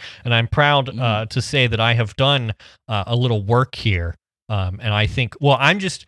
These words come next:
Speaker 1: I'm not gonna say anything. I'm just gonna play the clips here, and we're gonna
Speaker 2: Would you
Speaker 1: see.
Speaker 2: say that the results speak for themselves?
Speaker 1: They do indeed. Um, also, this is amusing 'cause this is from, um, Keith Olbermann did a series of videos in, like, twenty sixteen and twenty seventeen, which were, like, the most hashtag resistance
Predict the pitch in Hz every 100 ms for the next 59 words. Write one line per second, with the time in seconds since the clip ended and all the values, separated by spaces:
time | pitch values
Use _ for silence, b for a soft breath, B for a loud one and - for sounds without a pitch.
0 | B B 143 151 151 113 - 120 143 -
1 | 143 117 113 - 107 - 123 110 104 98
2 | - 120 - - 147 131 110 104 104 220
3 | 269 294 330 330 339 - 277 233 190 233
4 | 254 - - 226 - 226 202 - 175 185
5 | 220 143 143 147 147 113 110 120 98 87
6 | - - 117 98 98 - _ 180 196 185
7 | 160 220 196 160 151 147 156 135 131 127
8 | 117 139 139 - 143 120 113 B B -
9 | 120 107 104 - _ _ _ _ _ -
10 | - 180 151 147 143 135 131 117 107 139
11 | 120 110 107 110 104 107 101 - 117 107
12 | 120 - 113 104 123 110 - 107 110 117
13 | 107 107 120 104 98 - 117 107 107 104
14 | - 110 107 - - 104 104 107 104 101
15 | - 98 -